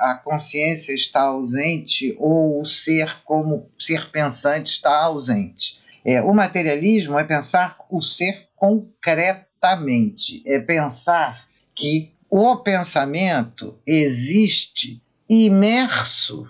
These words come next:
nos seres sociais que andam, perambulam, produzem a existência, et cetera. E que é, portanto, a partir desses seres sociais concretos que a gente pode compreender a sua dinâmica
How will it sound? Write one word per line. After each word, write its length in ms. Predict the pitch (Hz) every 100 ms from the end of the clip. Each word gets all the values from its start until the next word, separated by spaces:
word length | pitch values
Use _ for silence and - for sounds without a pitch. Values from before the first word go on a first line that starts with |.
| -
nos 300 | 170 233 208
seres 640 | - 185 185 220 220 -
sociais 640 | 190 165 175 143 185 190
que 260 | - 147 147
andam, 400 | 165 170 160 160
perambulam, 880 | 156 135 123 104 147 180 175 175 175
produzem 760 | 147 131 113 147 165 156 147
a 80 | 143
existência, 840 | 143 123 123 - 135 143 156 160
et 200 | 151 160
cetera. 640 | - 160 117 - 123 85 - - - -
E 140 | 185
que 260 | 185 190 175
é, 140 | 143
portanto, 500 | - 185 - 165 160
a 80 | 175
partir 600 | - 190 - - 262 254
desses 640 | 147 165 202 208 - 151 -
seres 340 | 151 147 143
sociais 460 | 143 131 127 117 -
concretos 640 | 175 175 151 147 - -
que 120 | -
a 100 | 170
gente 400 | 127 139 151 - -
pode 460 | 127 135 131 143 _ _ _
compreender 1080 | - 262 285 226 233 220 190 156 143 117 113
a 80 | -
sua 300 | 123 139 147
dinâmica 960 | 131 127 175 160 156 170 190 190 196